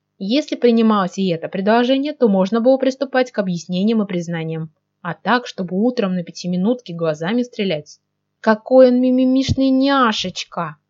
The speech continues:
восхитилась нервопатолог Инютина, знойная одинокая женщина в самом расцвете лет. "Сразу видно, скромный мужчина, не нахал какой-нибудь".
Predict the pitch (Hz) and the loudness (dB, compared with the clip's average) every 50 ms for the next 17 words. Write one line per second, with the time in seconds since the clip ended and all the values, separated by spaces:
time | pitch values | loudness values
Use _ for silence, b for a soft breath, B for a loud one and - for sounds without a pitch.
0 | _ _ _ 190 185 185 - - 202 196 - - 220 185 185 - 196 190 185 185 | _ _ _ -6 -6 -6 -4 -6 -6 -6 -2 -2 -2 -2 -2 -2 -2 -2 -2 -2
1 | 180 - 185 180 - - 269 285 277 269 262 254 247 240 240 208 165 - - 160 | -2 -4 -4 -6 0 2 2 2 2 0 0 0 2 2 2 0 0 -4 -12 -10
2 | 156 147 156 151 160 180 202 208 196 180 175 170 170 165 175 180 185 175 - 196 | -10 -8 -8 -6 -2 -2 0 0 0 0 -2 -4 -4 -4 -2 -2 -2 -4 -2 -2
3 | 190 196 196 233 269 269 247 - - 233 214 - - 233 247 254 254 220 214 180 | -2 0 2 2 2 0 0 -4 -6 -8 -8 -6 -4 -4 -2 -2 -2 0 -2 -2
4 | 180 - - 196 185 185 - 196 190 180 165 - - _ _ _ _ _ _ _ | -4 -4 -6 -6 -6 -6 -4 -6 -4 -4 -4 -6 -8 _ _ _ _ _ _ _
5 | _ _ - - 202 208 202 190 170 185 180 180 190 180 185 180 175 180 _ _ | _ _ -6 2 4 4 4 4 2 -2 -4 -4 -6 -6 -8 -12 -12 -12 _ _
6 | - _ - 220 226 214 202 196 190 190 190 190 196 196 - - - - 226 220 | -10 _ 4 6 6 6 6 4 0 -2 -2 -2 -2 -4 -6 -8 -4 -2 -2 -2
7 | 208 196 196 202 202 220 240 - - 277 226 208 - 240 240 240 - 269 233 190 | 0 0 0 0 0 0 -2 0 0 0 0 0 0 -2 -4 0 2 2 2 2
8 | 190 185 165 160 160 - - - | -2 -6 -6 -8 -12 -12 -18 -20